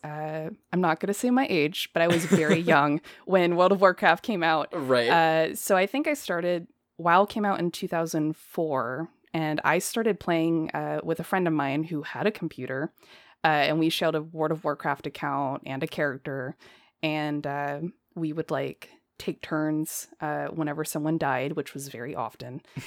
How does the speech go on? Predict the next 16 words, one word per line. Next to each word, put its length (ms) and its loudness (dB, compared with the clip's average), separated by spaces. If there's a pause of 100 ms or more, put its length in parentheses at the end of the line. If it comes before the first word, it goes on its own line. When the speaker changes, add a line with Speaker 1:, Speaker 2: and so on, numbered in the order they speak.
(220)
Speaker 1:
Um, 300 4
Speaker 2:
<laughs> 40 -2
Speaker 1:
and 120 4
I'd 160 6
say, 220 2
like, 240 4
two 180 -2
thousand 440 2
seven, 680 2
when 180 2
Burning 280 -2
Crusade 440 -4
came 160 -4
out, 260 -2
I 120 -4
discovered 720 -6